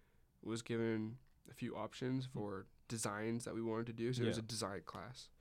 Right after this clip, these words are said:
Speaker 1: like
Speaker 2: Yeah.
Speaker 1: an intro design class.
Speaker 2: Yeah, yeah, yeah. It was sort of like that. So, uh, Ma-, Math one oh one, um, is the older version of Eng one sixty. So, so Eng one sixty is the,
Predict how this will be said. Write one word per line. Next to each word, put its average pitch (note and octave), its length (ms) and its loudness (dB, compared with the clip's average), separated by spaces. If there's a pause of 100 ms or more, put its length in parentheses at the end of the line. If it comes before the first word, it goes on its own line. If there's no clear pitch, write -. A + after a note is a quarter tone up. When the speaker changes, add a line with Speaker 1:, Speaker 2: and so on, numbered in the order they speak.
Speaker 1:
like C#3+ 100 6
Speaker 2:
Yeah. A2+ 120 8
Speaker 1:
an - 80 2
intro A2+ 400 0
design G#2 420 -4
class. - 300 -6
Speaker 2:
Yeah, C3 320 10
yeah, G#2+ 160 6
yeah. G2+ 320 4
It - 20 6
was G2+ 120 2
sort B2 140 6
of A#2 60 8
like G2 180 4
that. F#2 240 2
So, G#2 340 6
uh, C3 100 6
Ma-, C3+ 160 8
Math C#3 240 4
one C#3+ 140 12
oh - 20 12
one, A2+ 460 10
um, G2+ 280 2
is A2+ 300 0
the G#2+ 140 6
older A#2 320 4
version G2 340 0
of F#2 80 -2
Eng G#2 120 0
one F2+ 140 -4
sixty. - 400 -6 (200)
So, A2+ 280 8
so G#2+ 260 6
Eng A#2 120 4
one B2 120 4
sixty B2 260 2
is G#2+ 80 2
the, A2 120 4